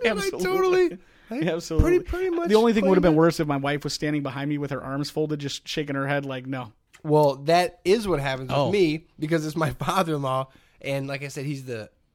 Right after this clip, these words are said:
Speaker 1: he, he's one of my favorite human beings on the planet. Like, really, I love the dude, uh, and he's good at everything. So it ends up being like, I think in order for me to feel better, he'll save face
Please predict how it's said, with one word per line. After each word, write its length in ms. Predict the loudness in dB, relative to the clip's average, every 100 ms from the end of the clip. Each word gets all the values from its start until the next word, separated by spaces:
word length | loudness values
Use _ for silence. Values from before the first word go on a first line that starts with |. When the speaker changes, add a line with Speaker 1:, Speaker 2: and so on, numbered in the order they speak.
| _ _ -14
Speaker 1:
he, 120 | -14 -12 -16 -16 _ _ _ -16
he's 140 | -6 -2
one 120 | 0
of 40 |
my 100 | -2
favorite 300 | -4 -6 -6
human 260 | -6 -6 -6
beings 260 | -6 -8 -10
on 60 | -14
the 60 |
planet. 400 | -10 -8 -8 -12
Like, 140 | -18 -20 _ -12
really, 240 | -4 -4 -4
I 80 | -8
love 340 | -6 -6 -8
the 80 | -12
dude, 280 | -12 -12 -14 _ _ _ -10
uh, 200 | -6 -6
and 80 | -4
he's 180 | -6 -4
good 160 | -2 -4
at 80 | -2
everything. 540 | -4 -2 -2 -4 -6 -12 _ -12
So 380 | -4 -4 -4 -12 _ _ -4
it 140 | 0
ends 180 | 0 0
up 140 | -2
being 200 | 0 0
like, 300 | -2 -6 -10 _ _ _ _ -12
I 80 | -4
think 160 | 0
in 80 | 2
order 280 | 4 2 0
for 200 | -8 -6
me 200 | -4 -2
to 80 | -4
feel 240 | -4 -6
better, 260 | -4 -4 -4
he'll 160 | -6 -6
save 280 | -6 -6
face 420 | -6 -8 -8 -12